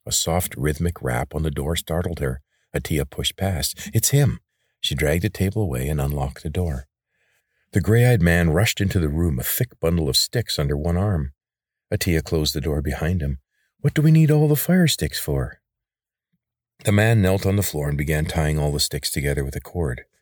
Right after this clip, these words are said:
"Did you contact Tirith?" Kate crouched beside him. "She wasn't there. I think she might be out looking for Corvin." He nodded and looked to Atiya.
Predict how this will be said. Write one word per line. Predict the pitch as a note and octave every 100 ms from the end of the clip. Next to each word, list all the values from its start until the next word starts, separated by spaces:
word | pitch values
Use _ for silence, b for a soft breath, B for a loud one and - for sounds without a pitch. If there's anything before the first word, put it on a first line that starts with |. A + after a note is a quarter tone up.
| _ _
"Did | D#2+ D2
you | D2+
contact | - E2 F#2+ D2 C#2+
Tirith?" | D#2+ E2+ D3 - - _ _ _ _ _ _
Kate | - F2 -
crouched | D#2 D2+ -
beside | E2 D2+ D#2 C#2+
him. | C2+ C#2 _ _ _
"She | - A2
wasn't | C3+ C3 A2+
there. | A2+ B2 - - _ _
I | -
think | - C3
she | -
might | A2+ A2+ G2+
be | G#2+
out | G2+
looking | G2+ - G2
for | - F2
Corvin." | A2 A2+ F2 C#2+ C2+ _ _ _ _ _ _
He | A2
nodded | G#2+ G#2 G#2+ A2
and | D#2+ E2
looked | E2+ -
to |
Atiya. | D#2 - - C#2+ B1+